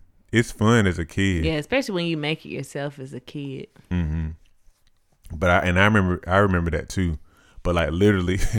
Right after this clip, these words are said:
Speaker 1: <laughs> you go in and you have the box that has the little thin noodles, and you have cheese powder.
Speaker 2: Yeah,
Speaker 1: Or
Speaker 2: it's,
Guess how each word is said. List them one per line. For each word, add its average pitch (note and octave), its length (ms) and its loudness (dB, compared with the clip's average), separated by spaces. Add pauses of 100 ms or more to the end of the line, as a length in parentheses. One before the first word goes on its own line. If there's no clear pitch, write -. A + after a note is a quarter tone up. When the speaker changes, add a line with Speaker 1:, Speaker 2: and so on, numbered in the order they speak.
(160)
Speaker 1:
<laughs> - 340 -20
you F#2+ 140 -2
go F#2+ 300 4
in G2 200 2
and F2+ 100 0
you F#2 160 0
have E2+ 160 2
the E2 80 -2
box E2+ 340 2
that F2 80 -4
has F2 160 -2
the F2+ 60 -6
little E2+ 240 -2
thin F2+ 340 0
noodles, F2+ 340 0
and E2 160 -8
you F2 120 -2
have E2 420 -2 (1400)
cheese G2+ 260 -2
powder. G2 480 2 (240)
Speaker 2:
Yeah, F#3+ 140 2
Speaker 1:
Or - 100 4
Speaker 2:
it's, B3 140 0